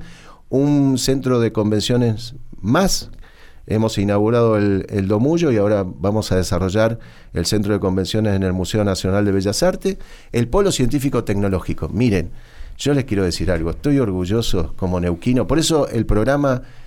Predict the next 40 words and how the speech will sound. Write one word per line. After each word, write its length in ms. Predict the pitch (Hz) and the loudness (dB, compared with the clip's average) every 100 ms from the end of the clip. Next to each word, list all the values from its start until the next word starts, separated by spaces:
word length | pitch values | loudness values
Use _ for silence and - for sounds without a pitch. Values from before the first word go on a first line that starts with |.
| - | -6
el 160 | 95 87 | -4 -2
plan 240 | 127 131 | 2 2
de 80 | 120 | 4
obra 160 | 139 | 2
se 140 | 127 98 | 0 0
llama 220 | 117 113 | 2 2
Orgullo 340 | 107 110 113 104 | 2 2 2 2
Neuquino. 480 | 98 87 85 80 - | 0 0 -2 -2 -6
¿Saben 300 | - 131 131 | -2 0 0
por 160 | 117 | -2
qué? 240 | 107 147 165 - - | 0 -2 -2 -8 -8
Porque 200 | - 104 | -4 -2
solamente 420 | 110 156 147 151 127 | 0 0 0 0 0
los 120 | 110 | 0
neuquinos 360 | 110 147 117 | 0 0 0
podemos 320 | 85 92 92 87 | 0 -2 -2 -2
hacer 140 | 95 | -2
un 100 | 92 | 0
plan 180 | 95 95 | 0 0
de 80 | 92 | 0
obra 220 | 90 90 | 0 0
de 80 | 90 | -2
esta 220 | 87 85 | -2 -2
característica, 760 | 87 82 87 80 78 - 76 - - - - - | -2 -4 -4 -4 -4 -6 -8 -8 -12 -14 -16 -6
de 120 | - | -2
esta 140 | 127 139 | 0 2
envergadura 580 | 117 104 98 117 151 131 | 2 2 2 2 2 0
y 80 | |
con, 180 | - 98 | 0 -2
este, 380 | 117 120 113 104 - - - - | -2 0 -2 -2 -8 -20 -20 -8
con 180 | - 101 | -4 -2
esta 220 | 123 117 | 0 -2
fortaleza 680 | - 98 95 95 104 123 120 | -2 -2 0 0 0 2 0
económica 560 | 110 98 131 151 139 | 0 0 0 0 -2
a 80 | 110 | -2
partir 300 | 92 - 120 | -2 -2 0
de 100 | 113 | 2
la 80 | 95 | 0
excelente 400 | - 92 101 95 | 0 -2 -2 -2
administración. 640 | 87 85 78 78 73 73 | -4 -4 -6 -8 -8 -10